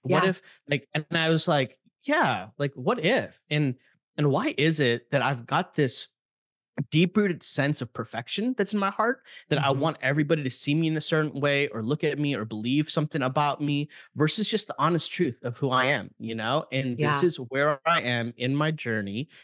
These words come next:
Speaker 1: This is the process of sanctification. Like, this is what it means to regain my true humanity. And I'm just going to be honest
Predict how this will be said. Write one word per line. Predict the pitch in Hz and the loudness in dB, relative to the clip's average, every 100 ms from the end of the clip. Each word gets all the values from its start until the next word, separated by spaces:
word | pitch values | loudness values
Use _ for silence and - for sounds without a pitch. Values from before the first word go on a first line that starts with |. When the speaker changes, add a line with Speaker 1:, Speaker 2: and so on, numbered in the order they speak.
| _ | _
Speaker 1:
This | 135 - | 0 0
is | 147 | -2
the | - | -6
process | - - 127 - 151 | -10 -2 -2 -2 -6
of | 151 | -8
sanctification. | - 139 131 151 139 120 - | -4 -4 -4 -4 -2 -4 -2
Like, | 127 - - - | -4 -4 -12 -8
this | 127 | -4
is | 143 139 - _ - | -2 -4 -8 _ -10
what | 117 135 | 0 0
it | 147 - | 0 -2
means | 123 127 143 - | -2 0 0 0
to | 135 113 101 - - | 0 0 -2 -10 -6
regain | 117 135 113 117 123 147 | -2 -2 0 -2 0 0
my | 147 | 0
true | 139 - 151 | -2 -4 -2
humanity. | - 147 113 113 110 117 147 - - - | 0 0 2 -2 -4 -4 -6 -8 -16 -4
And | 131 131 135 | 0 0 -2
I'm | 113 127 120 | -4 -4 -2
just | 160 - | -4 -2
going | 175 175 180 | 0 0 0
to | - 175 175 - - | 2 2 2 -4 -4
be | 131 | 0
honest | 127 147 104 | 0 -2 -6